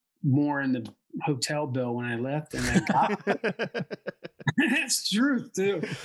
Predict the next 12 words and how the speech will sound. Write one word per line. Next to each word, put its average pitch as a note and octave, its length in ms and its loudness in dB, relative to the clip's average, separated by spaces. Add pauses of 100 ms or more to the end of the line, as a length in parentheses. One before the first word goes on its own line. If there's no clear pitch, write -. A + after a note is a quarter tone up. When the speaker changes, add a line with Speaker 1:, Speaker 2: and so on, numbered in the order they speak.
(160)
Speaker 1:
But, F#3 180 2
uh, - 400 -6
um, C#3 380 0 (1120)
but, C4 120 6
it D4 140 0
wa-, D4+ 80 -2 (140)
but, A#3 480 -2
and, B3 220 0
and A#3+ 140 2
then C4 140 0
it C#4+ 120 0
was, F#3+ 300 -2